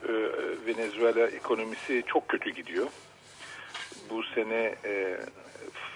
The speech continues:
Uluslararası Para Fonu, e, Venezuela'nın yüz, e, gayri safi milli hasılasının yüzde on daralacağını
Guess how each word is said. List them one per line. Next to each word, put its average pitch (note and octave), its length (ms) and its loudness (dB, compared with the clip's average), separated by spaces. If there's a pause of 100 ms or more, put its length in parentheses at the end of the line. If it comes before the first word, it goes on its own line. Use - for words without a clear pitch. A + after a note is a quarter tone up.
(300)
Uluslararası G#2+ 840 0
Para G#2 220 2
Fonu, A2+ 480 0 (140)
e, G2+ 40 4 (1040)
Venezuela'nın G#2+ 1900 0 (140)
yüz, A2 160 -2
e, G#2+ 340 -4
gayri A2 280 10
safi G#2 340 4
milli G#2 260 2
hasılasının G#2+ 720 2
yüzde G2+ 300 2
on B2 380 8 (760)
daralacağını G#2+ 2500 6